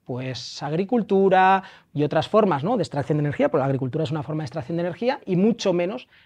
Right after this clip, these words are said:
a esa otra complejidad social, por lo tanto sociedades más sencillas y desde ahí sociedades diferentes. A qué nos dediquemos ya lo veremos, pero que nos vamos a dedicar a obtener energía, pues, pues parece que si hacemos ese cambio técnico lo haremos, ¿no?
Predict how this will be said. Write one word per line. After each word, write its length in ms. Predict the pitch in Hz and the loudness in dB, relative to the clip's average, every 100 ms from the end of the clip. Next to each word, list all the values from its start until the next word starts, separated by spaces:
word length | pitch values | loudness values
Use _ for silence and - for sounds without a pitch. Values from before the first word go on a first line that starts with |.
| _ | _
a 100 | 160 | -6
esa 140 | - | -4
otra 160 | 160 165 | -4 -2
complejidad 380 | 165 160 - 170 | -2 -2 -2 -2
social, 340 | 190 240 262 | 0 0 0
por 100 | - | 0
lo 80 | 143 | -4
tanto 180 | 170 170 | -4 -6
sociedades 320 | 147 160 160 | -6 -8 -6
más 120 | 170 | -8
sencillas 440 | 180 165 214 269 202 | -8 -8 -6 -4 -2
y 40 | |
desde 200 | 165 151 | -2 -2
ahí 160 | 151 233 _ | -4 -6 _
sociedades 400 | - 135 160 208 | -10 -2 0 2
diferentes. 560 | 185 196 233 160 - - _ _ _ | 0 2 2 0 -8 -20 _ _ _
A 60 | - | -4
qué 140 | - | 2
nos 100 | 240 | 6
dediquemos 480 | 254 226 240 269 220 | 8 8 6 4 2
ya 100 | 180 | 2
lo 80 | 214 | 4
veremos, 380 | 208 277 175 - _ _ | 8 6 6 -6 _ _
pero 200 | 156 147 | -4 -4
que 280 | 151 151 - | -2 -4 -4
nos 180 | 180 175 | -6 -4
vamos 220 | 240 220 | -4 -2
a 40 | |
dedicar 280 | 226 208 202 | 2 2 2
a 60 | 202 | 0
obtener 240 | 202 196 | -2 -4
energía, 400 | 190 180 - 233 | -4 -6 -6 -6
pues, 180 | 123 147 - - | -6 -12 -14 -14
pues 140 | 151 | -10
parece 420 | 156 175 208 214 | -4 0 0 0
que 60 | 214 | -2
si 100 | 175 | -4
hacemos 300 | 156 175 180 | -4 -4 -4
ese 100 | 160 | -4
cambio 220 | 160 160 | -2 -2
técnico 440 | 160 160 165 214 | -2 -4 -4 -6
lo 140 | 214 139 | -6 -8
haremos, 340 | 131 120 113 | -8 -8 -12
¿no? 140 | 190 | -16